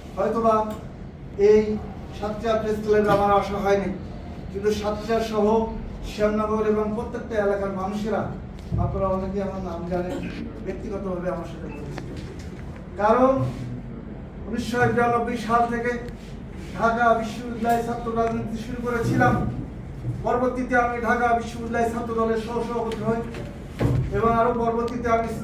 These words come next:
জাতীয়তাবাদী ছাত্র দল কেন্দ্রীয় কমিটির সদস্য, জাতীয়তাবাদী কেন্দ্র-, ছাত্র দল কেন্দ্রীয় কমিটির সহ আইন সম্পাদক, বাংলাদেশ জাতীয়তাবাদী ছাত্র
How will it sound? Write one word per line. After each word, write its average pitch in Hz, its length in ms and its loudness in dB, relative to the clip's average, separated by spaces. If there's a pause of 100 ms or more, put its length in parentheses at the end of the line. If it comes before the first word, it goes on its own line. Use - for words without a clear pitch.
(120)
জাতীয়তাবাদী 220 600 4
ছাত্র 233 260 -4
দল 226 160 2
কেন্দ্রীয় 226 300 -4
কমিটির 226 340 -4
সদস্য, - 300 -4 (880)
জাতীয়তাবাদী 233 600 4
কেন্দ্র-, 226 400 -4
ছাত্র 220 240 -8
দল 226 160 -2
কেন্দ্রীয় 226 260 -2
কমিটির 226 360 0
সহ 233 200 0
আইন 226 140 2 (100)
সম্পাদক, 233 400 2 (720)
বাংলাদেশ 233 340 2 (100)
জাতীয়তাবাদী 226 520 6
ছাত্র 226 160 -4